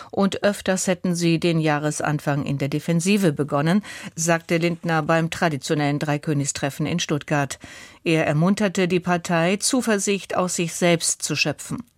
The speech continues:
Zugleich betonte Lindner die Notwendigkeit einer grundsätzlichen Änderung des wirtschaftspolitischen Kurses in Deutschland. Der F-D-P-Chef strebt eine Zusammenarbeit mit der Union an.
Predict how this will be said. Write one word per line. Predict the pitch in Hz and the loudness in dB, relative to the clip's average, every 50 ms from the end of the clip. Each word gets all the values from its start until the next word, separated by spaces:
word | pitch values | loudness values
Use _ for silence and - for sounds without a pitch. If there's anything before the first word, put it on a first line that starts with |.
| _ - - - - - - | _ -20 -18 -18 -18 -16 -12
Zugleich | - - - 196 175 190 180 214 254 - | -6 -4 -2 2 4 4 4 4 4 0
betonte | - 285 247 240 240 214 - | -2 -2 0 0 0 0 0
Lindner | 208 190 185 180 - 190 175 165 160 | 0 0 0 0 0 0 0 2 2
die | 165 156 147 | 2 2 2
Notwendigkeit | 151 143 - - 156 156 156 156 - - - 165 151 156 165 170 | 0 0 0 0 0 2 0 -2 -4 -2 0 0 2 2 2 0
einer | 151 147 143 143 | 0 0 -2 -2
grundsätzlichen | - - 156 180 202 - - 185 170 - - 170 - - 165 | -2 0 0 0 2 2 0 0 -2 -2 -6 -6 -4 -2 -2
Änderung | 156 - 190 202 196 190 180 170 175 185 180 165 - - - - - - | -2 0 2 2 2 2 2 2 2 2 2 2 0 -4 -16 -12 -6 -2
des | 208 208 - - | -2 0 0 2
wirtschaftspolitischen | 208 202 180 - - 170 - - - - 175 160 151 147 - 156 - 190 190 | 2 2 2 2 -2 -4 -4 -4 -2 0 0 0 0 -2 -4 -2 0 0 0
Kurses | - - 226 220 214 - 151 139 - - | 0 2 2 2 2 2 2 0 0 0
in | - 147 139 | -2 -4 -4
Deutschland. | - - - - - - - 160 160 - - - _ _ - - - - - - - _ - | -4 -6 -6 -4 -6 -6 -6 -8 -12 -12 -14 -20 _ _ -20 -20 -20 -20 -20 -20 -16 _ -2
Der | 151 151 | -2 -2
F-D-P-Chef | 147 - 160 156 190 196 208 208 202 196 - 202 180 175 170 - - - | -2 -2 -4 0 2 2 2 2 0 0 0 2 2 0 0 -4 -8 -6
strebt | 160 - 196 196 202 202 - - | -4 -2 0 0 0 0 -2 -2
eine | 185 190 185 175 | 0 0 0 0
Zusammenarbeit | - 220 208 240 240 233 220 185 - - 139 147 147 147 156 175 - - | 0 0 2 4 4 4 4 2 2 0 -2 0 0 2 2 2 2 0
mit | 190 185 - | 0 0 2
der | 202 202 190 | 2 2 2
Union | 220 220 220 214 214 160 139 - - | 4 4 4 4 4 4 2 0 -2
an. | - - 92 90 | -6 -8 -8 -10